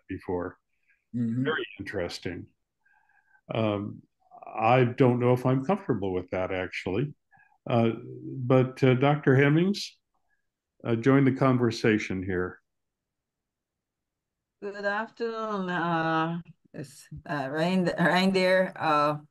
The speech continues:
Speaker 3: it's probably not afternoon for you. <laughs> Thank you for your presentation. Reindeer, you had me there,
Speaker 2: Evening,
Speaker 3: you know,
Speaker 2: actually.
Speaker 3: when you were, you kinda had me there when you were deconstructing the,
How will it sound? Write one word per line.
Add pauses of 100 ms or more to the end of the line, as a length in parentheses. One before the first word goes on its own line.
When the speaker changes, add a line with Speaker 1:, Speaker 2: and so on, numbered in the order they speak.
(100)
Speaker 3:
it's
probably
not
afternoon
for
you.
<laughs>
Thank
you
for
your
presentation. (920)
Reindeer,
you
had
me
there,
Speaker 2:
Evening,
Speaker 3:
you
know,
Speaker 2:
actually.
Speaker 3:
when
you
were, (560)
you
kinda
had
me
there
when
you
were
deconstructing
the,